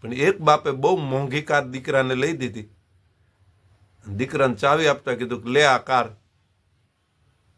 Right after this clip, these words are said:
પણ કે માપે સ્પીડે હાંકજે, જેથી કરીને આશીર્વાદ મારી ભેળા રહે.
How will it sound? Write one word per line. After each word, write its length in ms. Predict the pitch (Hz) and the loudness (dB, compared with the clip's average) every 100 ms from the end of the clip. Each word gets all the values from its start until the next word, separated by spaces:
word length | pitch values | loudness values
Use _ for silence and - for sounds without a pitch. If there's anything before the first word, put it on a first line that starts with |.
| _ _ _ _ - | _ _ _ _ -12
પણ 140 | 131 | -10
કે 80 | 127 | -4
માપે 420 | 123 139 196 202 | 2 4 4 0
સ્પીડે 360 | 156 - 175 170 | -4 -4 0 4
હાંકજે, 400 | 151 170 160 143 | 4 4 -2 -6
જેથી 240 | 131 143 | -4 -6
કરીને 280 | 147 151 135 | -8 -8 -2
આશીર્વાદ 460 | 135 147 170 143 120 | -2 -2 -2 -2 0
મારી 280 | 117 127 107 | 0 0 0
ભેળા 340 | 101 120 117 | 0 2 4
રહે. 240 | 113 101 | 2 -4